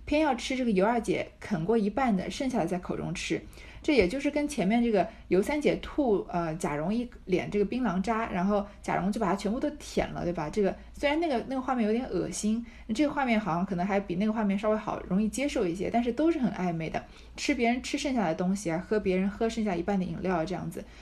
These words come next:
然后呢，把剩下的都踹了起来，刚要把荷包再亲身送过去，这时候正好丫鬟倒了茶来了，哎，这个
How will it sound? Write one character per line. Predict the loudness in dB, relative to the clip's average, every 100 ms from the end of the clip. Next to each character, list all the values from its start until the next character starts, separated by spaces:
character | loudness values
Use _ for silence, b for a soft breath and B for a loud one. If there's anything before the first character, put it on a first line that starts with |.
| B B B -20 -20 -20 b b b b 0
然 | 2
后 | 4
呢， | 4 2 0 -16 0
把 | 2
剩 | 2 0
下 | 4 4
的 |
都 | 4 4
踹 | 2 0 4 4
了 | 4
起 | 0 -2
来， | -2 -6 -12 B B B
刚 | 2
要 | 4 4
把 | 2
荷 | 0 2 2
包 | 2
再 | 2
亲 | 0 -2 -2
身 | -2
送 | 0 0 2
过 | 2
去， | 2 -2 -2 B B
这 | 2
时 | 4
候 | 4
正 | 2 0
好 | 0
丫 | 2 0
鬟 | 2 0 2
倒 | 2 2
了 |
茶 | 0 -4 -2 -2
来 | 0
了， | -2 -4 -4
哎， | -2
这 | 2 4
个 | 2